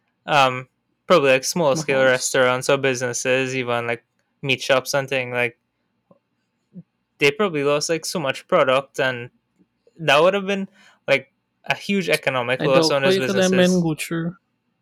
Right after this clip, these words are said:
Speaker 2: nearly twelve hours without current and then, dog?
Speaker 1: Yeah, some,
Speaker 2: It's
Speaker 1: in some
Speaker 2: madness.
Speaker 1: places,
Speaker 2: It's madness.
Speaker 1: in some places even more. It was like, I heard, um, I think it was, like, Diego Martin got back power. Well, not Diego, Diego Martin, was it?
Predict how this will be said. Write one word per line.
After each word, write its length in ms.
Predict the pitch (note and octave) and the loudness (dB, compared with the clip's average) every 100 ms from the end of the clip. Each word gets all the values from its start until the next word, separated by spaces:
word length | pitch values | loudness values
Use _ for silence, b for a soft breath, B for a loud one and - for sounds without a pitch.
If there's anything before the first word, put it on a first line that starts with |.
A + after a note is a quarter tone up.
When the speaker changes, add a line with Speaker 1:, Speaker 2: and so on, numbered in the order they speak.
| _ | _
Speaker 2:
nearly 300 | E3 D#3+ D3 | -2 -2 -2
twelve 360 | D3+ - F3 E3 | -4 0 0 2
hours 720 | E3 C#3+ C3 C#3 - - - _ - | 0 0 -4 -6 -10 -10 -14 _ -12
without 360 | D3 C#3+ C#3+ | -8 -6 -6
current 320 | - F#3+ C#3 D3 | -6 -4 -4 -4
and 160 | C#3+ | -6
then, 160 | D3 D3 | -6 -8
dog? 200 | C#3 - _ _ - | -10 -12 _ _ -2
Speaker 1:
Yeah, 420 | C#3+ F3 G3+ - - - - | 2 4 2 -2 -10 -20 -12
some, 220 | - G3+ | -2 0
Speaker 2:
It's 80 | D#3 | 2
Speaker 1:
in 180 | D#3+ D#3+ | 0 -2
some 160 | D#3+ F3 | -2 -2
Speaker 2:
madness. 60 | |
Speaker 1:
places, 380 | G3 E3 D3 C#3+ | -2 -2 -4 -6
Speaker 2:
It's 180 | E3 - | -8 -10
madness. 680 | D#3+ E3 F3 - - - _ _ - | -10 -8 -10 -10 -10 -12 _ _ -6
Speaker 1:
in 100 | D#3 | -2
some 180 | F#3 F#3 | -2 0
places 340 | G#3+ D3 D3+ | -2 -2 -4
even 240 | D#3+ D3 C#3+ | -2 -2 0
more. 260 | C3+ D#3 | 0 2
It 60 | D3+ | 2
was 160 | C#3 C3 | 2 4
like, 220 | C3 - | 2 2
I 180 | C#3+ D3 | 0 2
heard, 200 | D#3+ D#3+ | 2 2
um, 380 | D3 C3+ B2 A#2+ _ b b b b b - | 2 2 -2 -14 _ b b b b b -4
I 80 | D3 | -2
think 180 | D#3+ D3+ | 0 2
it 40 | |
was, 220 | D#3 D#3 | 2 2
like, 180 | D#3 D3 | 0 0
Diego 240 | C#3 B2 A#2+ | 0 0 -2
Martin 480 | A#2+ A#2 C#3 C3+ | -2 -4 -2 -2
got 180 | C3+ C3 | 0 0
back 200 | A#2 A#2 | 0 0
power. 420 | E3+ C#3+ B2 B2 - | 0 2 0 -2 -2
Well, 180 | D3+ C#3+ | 2 2
not 100 | E3 | 2
Diego, 300 | D3+ C3 C3 | -2 -2 -6
Diego 300 | D#3+ D3+ C#3+ C3+ | -6 -2 0 0
Martin, 420 | B2 E3 E3+ E3 | -6 -6 -10 -10
was 240 | F3 E3 D3+ | -6 -6 -6
it? 120 | G3 | -10